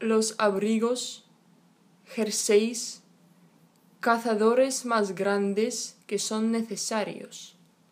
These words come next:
También para verse actualmente será importante tener muchos complementos, como las bolsas, las gafas y las gorras.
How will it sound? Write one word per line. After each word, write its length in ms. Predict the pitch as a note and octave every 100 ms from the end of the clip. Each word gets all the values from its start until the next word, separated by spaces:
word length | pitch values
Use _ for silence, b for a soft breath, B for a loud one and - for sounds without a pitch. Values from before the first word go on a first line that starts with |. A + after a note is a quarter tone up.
| _ _ b b b b _ -
También 640 | A3+ A3 A3 B3 D4 D4+ - _ -
para 260 | A#3+ A#3
verse 640 | A3 A#3 C4+ - C#4+ - -
actualmente 1040 | A#3 A#3 - A3+ G3+ G3+ A3 A3+ C4 C#4 C#4 b b
será 420 | - - G#3+ A3 C#4
importante 960 | C4+ A#3 G#3+ G#3+ A3 A3+ A3+ B3+ C4 - _ -
tener 360 | G#3+ A3 A3+
muchos 560 | A3 G#3+ A#3+ - C#4+ C#4
complementos, 1040 | B3+ A#3+ G3+ G3+ G#3+ G3+ E3+ A3 - - _ b b b b b b b -
como 460 | A#3+ A#3+ B3 C#4 C4+
las 340 | A3+ G3 F3+ F3
bolsas, 800 | G3+ A3 A3 C4 C4 C4 - _ -
las 300 | G3+ F#3+ F3+
gafas 680 | E3+ G#3 G#3+ B3 B3 - - _ b _
y 120 | - G#3
las 320 | G#3+ G#3 G3+
gorras. 640 | A3+ G#3+ - - - -